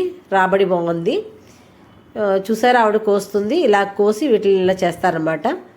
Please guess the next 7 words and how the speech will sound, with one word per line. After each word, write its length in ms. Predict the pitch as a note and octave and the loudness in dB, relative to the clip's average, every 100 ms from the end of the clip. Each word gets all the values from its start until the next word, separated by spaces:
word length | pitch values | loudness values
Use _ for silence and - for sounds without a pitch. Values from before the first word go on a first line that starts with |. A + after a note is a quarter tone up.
| - - _ _ _ _ _ _ _ - | -20 -20 _ _ _ _ _ _ _ -4
మా 140 | A3 | -2
సైడ్ 260 | A3 G#3 A3 | 2 2 2
అయితే 200 | A#3 B3+ | 2 0
ఎక్కువ 540 | A3+ A#3+ B3 A#3 A#3 A#3 | -2 0 2 4 2 2
కోకో, 280 | G#3 G3+ A#3+ | 0 2 0
కొబ్బరి, 560 | A#3+ G3+ G3 F#3+ G3 - - - | 0 0 2 2 0 -6 -20 -4
పామాయిల్ 560 | G3+ F#3+ G3 F#3+ F#3 | 0 2 2 2 2